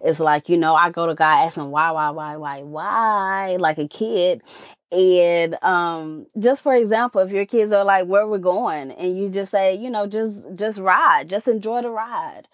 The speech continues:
Um, so it's not that they are confused, it's, you know, they're perplexed. They, they,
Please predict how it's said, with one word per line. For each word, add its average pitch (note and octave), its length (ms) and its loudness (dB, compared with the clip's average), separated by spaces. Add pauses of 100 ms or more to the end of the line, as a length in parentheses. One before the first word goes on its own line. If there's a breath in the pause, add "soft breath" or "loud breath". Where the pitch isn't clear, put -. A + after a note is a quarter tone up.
(400 soft breath)
Um, E3 560 0 (1000)
so G3 320 2
it's F#3+ 240 -2
not G#3 380 2
that F3 320 -2
they F#3+ 440 0 (540 soft breath)
are G3 160 2
confused, G#3 1000 0 (100)
it's, G3 360 -2 (160)
you A#3 160 -2
know, F#3 440 2
they're G#3+ 220 0
perplexed. A3+ 760 0
They, F3+ 240 0
they, F#3+ 500 0